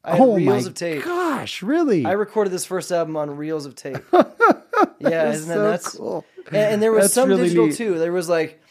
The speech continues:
Speaker 1: it was just at that crossover where they
Speaker 2: Yeah,
Speaker 1: were starting to get some
Speaker 2: about
Speaker 1: digital.
Speaker 2: that time. Yeah.
Speaker 1: Yeah. So I was writing in there. I mean, once that studio was there, I was there every single day. I had
Speaker 2: Uh.
Speaker 1: friends from high school coming over and, like, singing on the stuff.
Speaker 2: <laughs>
Speaker 1: Like, "Yeah, come and, come to my studio."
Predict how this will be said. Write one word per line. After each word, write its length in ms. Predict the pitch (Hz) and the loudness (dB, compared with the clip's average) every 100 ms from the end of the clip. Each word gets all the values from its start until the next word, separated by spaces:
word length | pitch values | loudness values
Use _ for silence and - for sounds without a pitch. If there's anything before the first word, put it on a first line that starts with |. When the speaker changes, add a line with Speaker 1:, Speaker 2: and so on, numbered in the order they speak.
| _ - | _ 0
Speaker 1:
it 80 | |
was 140 | 190 180 | 2 2
just 180 | 269 247 | 0 -2
at 80 | |
that 140 | 208 196 | -2 -2
crossover 600 | 180 196 196 - 147 131 | 2 4 4 0 -4 -2
where 100 | 139 | 2
they 20 | 151 | 4
Speaker 2:
Yeah, 100 | 120 | 4
Speaker 1:
were 60 | |
starting 300 | - 185 180 | 0 -2 -2
to 60 | 170 | -4
get 120 | 165 | -6
some 100 | - | -2
Speaker 2:
about 180 | 160 147 | 2 4
Speaker 1:
digital. 200 | 151 143 | 4 2
Speaker 2:
that 60 | 202 | 2
time. 340 | 135 110 98 - - | -2 -2 -4 -10 -4
Yeah. 280 | 135 120 104 | -2 -2 -2
Speaker 1:
Yeah. 320 | 175 170 131 107 _ - _ | 0 0 -2 -8 _ -20 _
So 160 | - 180 | -2 2
I 60 | 202 | 4
was 180 | 202 | 4
writing 320 | 175 202 214 208 | 4 4 4 0
in 100 | 190 | 0
there. 260 | 180 175 | 2 2
I 40 | 170 | 2
mean, 220 | 180 175 | 0 2
once 180 | 214 254 | 2 2
that 100 | 185 | 0
studio 260 | - 202 160 | 0 0 0
was 120 | 135 | 2
there, 180 | 156 156 | 4 4
I 40 | |
was 140 | 185 | 2
there 180 | 143 139 | 0 0
every 180 | 143 143 | -2 -2
single 260 | 131 143 123 | -6 -8 -6
day. 360 | 135 135 - _ _ - | -4 -4 -6 _ _ -2
I 80 | - | 2
had 100 | 226 | 2
Speaker 2:
Uh. 40 | |
Speaker 1:
friends 240 | - 214 208 | 4 2 2
from 100 | 180 | -2
high 160 | 156 196 | 2 2
school 180 | - | 0
coming 240 | 139 156 147 | -6 -4 -2
over 140 | 143 | -2
and, 80 | 135 | -2
like, 120 | 135 | -4
singing 320 | 131 170 160 | -4 -4 0
on 100 | - | 2
the 80 | 143 | 2
stuff. 360 | - 160 143 156 - | 0 0 0 -4 -4
Speaker 2:
<laughs> 140 | - - | -6 -2
Speaker 1:
Like, 140 | 165 | 0
"Yeah, 160 | 220 262 | 4 4
come 200 | 247 277 | 4 2
and, 220 | 247 196 - - | 2 -4 -12 -6
come 140 | 220 | -2
to 40 | 269 | 0
my 80 | 247 | 0
studio." 520 | 240 285 294 190 180 | 0 -4 -2 -4 -6